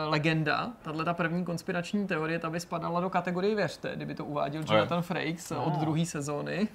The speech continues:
Speaker 1: <laughs> v tomhletom seriálu.
Speaker 3: Jo, protože
Speaker 1: Samozřejmě
Speaker 3: možná i ve Star Treku
Speaker 1: představitel,
Speaker 3: samozřejmě.
Speaker 1: ano, komandéra Williama T. Rikera, samozřejmě všichni víme.
Speaker 3: Riker.
Speaker 1: No,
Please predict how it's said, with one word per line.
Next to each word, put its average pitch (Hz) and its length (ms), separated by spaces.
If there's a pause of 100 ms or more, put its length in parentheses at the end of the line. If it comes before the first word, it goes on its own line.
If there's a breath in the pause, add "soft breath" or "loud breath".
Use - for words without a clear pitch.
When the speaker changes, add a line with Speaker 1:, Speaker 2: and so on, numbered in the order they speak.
(100)
Speaker 1:
<laughs> 214 840
v - 60
tomhletom 202 440
seriálu. 175 440
Speaker 3:
Jo, 139 120
protože 160 100
Speaker 1:
Samozřejmě 175 220
Speaker 3:
možná 180 140
i 226 100
ve 160 120
Star 180 220
Treku 165 180
Speaker 1:
představitel, 196 560
Speaker 3:
samozřejmě. 185 320
Speaker 1:
ano, 120 440
komandéra 180 580
Williama 170 380
T. 180 260
Rikera, 180 280
samozřejmě 131 320
všichni - 320
víme. 196 320
Speaker 3:
Riker. 117 360 (640 loud breath)
Speaker 1:
No, 185 280